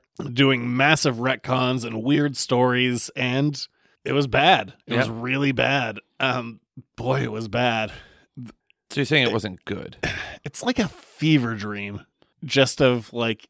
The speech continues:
Speaker 1: insane, massive retcons that don't feel fun. It, yeah, it's, it's no good.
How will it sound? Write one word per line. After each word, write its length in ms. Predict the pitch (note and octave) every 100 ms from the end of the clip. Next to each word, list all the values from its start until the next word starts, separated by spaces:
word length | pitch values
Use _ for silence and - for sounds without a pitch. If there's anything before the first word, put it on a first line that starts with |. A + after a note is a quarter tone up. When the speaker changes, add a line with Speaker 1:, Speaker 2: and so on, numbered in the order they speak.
| -
Speaker 1:
insane, 1000 | C3+ C3 - - B2 B2+ C3+ C3 B2+ A#2+ _
massive 600 | B2 A2+ G#2+ A#2+ - B2
retcons 920 | G#2 A2 A2 - A2 G#2+ A2 G#2+ - - _
that 280 | B2 A#2+ A#2 - _ _ B2
don't 300 | C3 C3+ -
feel 280 | C#3+ D3+ D3
fun. 500 | - C3 E3+ A2+ G2
It, 140 | G#2 -
yeah, 280 | C3+ C#3 G#2+
it's, 180 | G2+ -
it's 160 | B2+ G#2+
no 180 | F3+ F#3+
good. 360 | C#3 B2+ B2